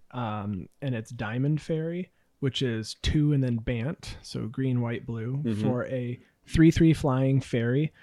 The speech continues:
Speaker 1: that has, uh, pay one and a snow mana for snow creatures you control to get plus one plus one till end of turn.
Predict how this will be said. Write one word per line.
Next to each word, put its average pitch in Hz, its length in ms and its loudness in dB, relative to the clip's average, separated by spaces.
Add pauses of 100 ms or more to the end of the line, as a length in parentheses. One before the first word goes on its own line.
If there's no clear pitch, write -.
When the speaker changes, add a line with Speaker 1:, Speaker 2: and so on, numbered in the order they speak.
(280)
Speaker 1:
that 127 180 2
has, 117 460 0
uh, 104 220 -4
pay 131 300 2
one 120 400 2
and 117 240 -4
a 98 40 -6
snow 113 320 -2
mana 139 400 0
for 110 160 -6
snow 117 280 -2
creatures 131 480 -2
you 131 120 0
control 143 480 0
to - 100 -4
get 139 180 -6
plus - 220 -6
one 123 120 -6
plus - 220 -10
one 123 140 -8
till 117 160 -8
end 95 100 -8
of 90 80 -12
turn. - 280 -10